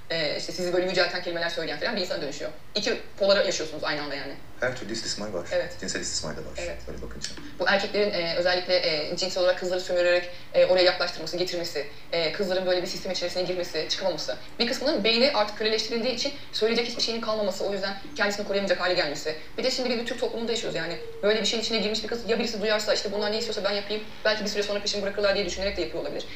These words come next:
Speaker 1: Yani böyle çok örnekleri vardı ve o zaten Adım Noktar, e,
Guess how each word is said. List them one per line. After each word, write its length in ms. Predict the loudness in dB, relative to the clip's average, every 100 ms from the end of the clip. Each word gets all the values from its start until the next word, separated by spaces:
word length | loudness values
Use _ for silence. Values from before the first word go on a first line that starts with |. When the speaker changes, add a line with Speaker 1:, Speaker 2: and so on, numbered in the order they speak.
| -4 0
Speaker 1:
Yani 100 | 2
böyle 120 | 4
çok 100 | 4
örnekleri 360 | 2 2 2 2
vardı 240 | 2 2
ve 40 | 2
o 100 | 2 2
zaten 280 | 0 0
Adım 180 | 0 0
Noktar, 300 | -2 -4 -6 -10 -2
e, 300 | 2 2 2